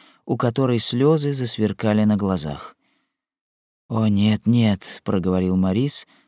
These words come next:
падая на колени. «Нет, Женевьева, умереть, может быть. Забыть — никогда, никогда».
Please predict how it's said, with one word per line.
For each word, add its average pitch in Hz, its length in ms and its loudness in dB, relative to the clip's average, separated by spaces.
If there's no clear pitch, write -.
падая 113 380 2
на 107 120 4
колени. 101 640 -10
«Нет, 127 460 4
Женевьева, 80 840 -2
умереть, 120 840 2
может 107 460 2
быть. 69 480 -10
Забыть — 110 720 0
никогда, 110 840 -4
никогда». 131 760 0